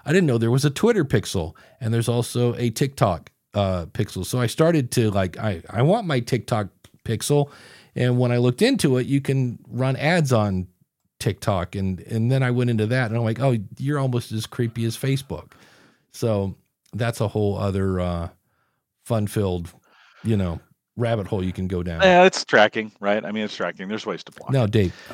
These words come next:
Speaker 1: Jim, we don't track. We monitor.
Speaker 2: Oh, okay. Yeah, okay, sure. No, that's all right. I'll, I'll go with that.
Speaker 1: <laughs>
Speaker 2: We're monitoring. We're
Speaker 1: Yeah.
Speaker 2: monitoring. Um, I had a, a friend, um,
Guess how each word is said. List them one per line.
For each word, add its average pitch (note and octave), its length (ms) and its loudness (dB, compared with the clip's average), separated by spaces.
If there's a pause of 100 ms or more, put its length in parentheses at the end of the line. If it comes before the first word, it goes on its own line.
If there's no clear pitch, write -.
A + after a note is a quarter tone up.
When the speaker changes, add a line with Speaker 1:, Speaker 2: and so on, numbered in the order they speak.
(320)
Speaker 1:
Jim, D3+ 240 2
we C3+ 120 4
don't F3 260 0
track. G#2+ 600 -2 (460)
We A#2 160 4
monitor. F#2+ 720 0 (520)
Speaker 2:
Oh, C3 220 10
okay. A2 220 2 (200)
Yeah, F#2+ 240 0
okay, A#2 160 -2
sure. F3+ 240 -2
No, C#4 240 10
that's C#4 160 2
all G#3+ 100 10
right. G3+ 180 2
I'll, F#3+ 260 6
I'll F#3 120 6
go A#3+ 140 4
with D#3 120 2
that. C3 260 6 (160)
Speaker 1:
<laughs> - 140 -4
Speaker 2:
We're D#3+ 160 4
monitoring. D3 680 2 (220)
We're E3+ 120 6
Speaker 1:
Yeah. D3+ 180 6
Speaker 2:
monitoring. A#2 320 -2 (680)
Um, C3 280 8
I C3 100 8
had C3 100 8
a, A2+ 260 8 (160)
a A2 140 0
friend, A#2+ 760 0
um, G2 640 -6